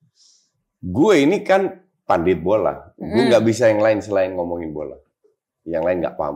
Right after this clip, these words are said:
Speaker 1: gue.
Speaker 2: Oke.
Speaker 1: Oke? Nah, dari ngomong bola, I build my own character.
Speaker 2: Hmm.
Speaker 1: Kalau orang lihat karakter kontroversial itu dibuat-buat, enggak,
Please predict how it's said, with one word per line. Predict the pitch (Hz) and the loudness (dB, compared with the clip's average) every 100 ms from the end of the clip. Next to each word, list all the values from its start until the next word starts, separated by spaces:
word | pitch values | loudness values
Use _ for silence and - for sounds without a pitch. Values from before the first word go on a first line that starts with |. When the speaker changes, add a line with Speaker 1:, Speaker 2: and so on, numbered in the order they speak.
| 73 | -12
Speaker 1:
gue. | 71 - _ _ | -16 -20 _ _
Speaker 2:
Oke. | 170 170 | -14 -10
Speaker 1:
Oke? | 139 113 113 _ _ _ _ _ _ _ _ | -6 -6 -8 _ _ _ _ _ _ _ _
Nah, | - 73 | -6 -4
dari | 80 101 107 127 | 2 2 4 2
ngomong | 131 135 131 127 123 | 0 0 0 -2 -4
bola, | 107 98 123 185 139 87 101 - _ _ _ _ _ _ | -8 0 4 4 4 2 0 -14 _ _ _ _ _ _
I | 104 117 | 0 0
build | 90 131 139 | 2 0 0
my | 120 110 | 0 0
own | 110 113 | 0 -4
character. | 104 98 90 - 80 - _ _ _ _ _ _ _ _ _ _ | -2 -2 -2 -4 -8 -8 _ _ _ _ _ _ _ _ _ _
Speaker 2:
Hmm. | - 185 170 151 _ _ _ _ _ _ _ _ _ _ _ _ _ _ _ _ _ _ _ _ _ | -20 -18 -18 -20 _ _ _ _ _ _ _ _ _ _ _ _ _ _ _ _ _ _ _ _ _
Speaker 1:
Kalau | 123 139 131 | 4 6 6
orang | 135 160 160 | 6 4 4
lihat | 143 127 - - | 4 4 0 2
karakter | 135 131 131 - 131 | 4 6 4 2 0
kontroversial | 113 131 127 127 123 123 117 123 | 2 0 2 0 2 2 4 4
itu | 120 123 139 | 4 0 0
dibuat-buat, | 113 92 101 95 101 | 0 2 2 2 -4
enggak, | 110 131 90 | -2 -2 -2